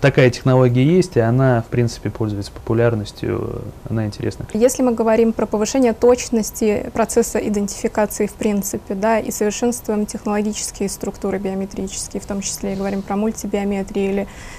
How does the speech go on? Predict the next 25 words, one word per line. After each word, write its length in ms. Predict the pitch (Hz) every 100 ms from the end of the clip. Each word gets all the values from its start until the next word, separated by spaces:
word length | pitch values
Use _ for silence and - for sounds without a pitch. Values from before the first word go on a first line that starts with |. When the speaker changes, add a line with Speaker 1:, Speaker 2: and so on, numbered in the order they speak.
| - -
Speaker 2:
речь 260 | 202 -
идет 300 | 208 208 208 202 208
о 240 | 202 202
каком-то 400 | 196 196 202 214
качественно 500 | 214 214 - 208 208
новом 340 | 214 208 208
оборудовании, 760 | 202 196 196 202 208 196 208 208
неважно, 540 | 202 214 208 190 196 196
да, 240 | 202 226
насколько 800 | 220 220 220 214 - 277 294 -
это 680 | 247 247 240 - 226 226 226 - - - - - -
удорожает 640 | 226 233 226 262 262 240
вообще 300 | 214 - 247
сам 280 | 240 208 202
процесс 720 | - 196 - 208 196 - -
использования 680 | 196 - 233 320 339 269 214
биометрических 840 | 208 208 208 220 214 - - 196
систем, 800 | - 214 - - 226 208 196 190 -
и 80 | -
как 260 | 202 233 240
это 180 | 233 214
отражается 720 | 208 214 208 226 226 - - 208 220
вообще 340 | 214 - -
на 120 | 214 196
спросе? 640 | - - 208 196 - 233